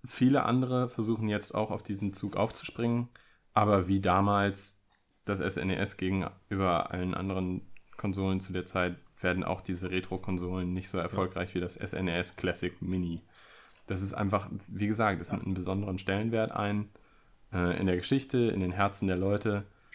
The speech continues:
Speaker 1: Ähm, selbst Leute wie ich, die damals keins hatten, hatten irgendwie eine Verbindung zu einem S N E S und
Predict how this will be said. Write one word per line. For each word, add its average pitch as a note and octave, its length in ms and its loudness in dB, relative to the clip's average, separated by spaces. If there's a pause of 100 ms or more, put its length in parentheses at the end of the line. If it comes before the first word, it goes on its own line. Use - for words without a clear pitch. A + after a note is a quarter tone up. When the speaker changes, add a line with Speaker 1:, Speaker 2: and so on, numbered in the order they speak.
(260)
Speaker 1:
Ähm, F#2 480 4
selbst G#2+ 300 2
Leute G2 280 2
wie G2 80 2
ich, - 180 0
die G2 100 -4
damals F#2+ 360 4
keins G#2 320 0
hatten, F#2+ 460 0 (640)
hatten G2+ 240 2
irgendwie G2 300 2
eine F#2 100 2
Verbindung G#2+ 640 2
zu - 120 -6
einem G2 200 2
S G2+ 180 -2
N F#2+ 100 2
E F2+ 80 2
S - 400 -6 (340)
und F2+ 200 0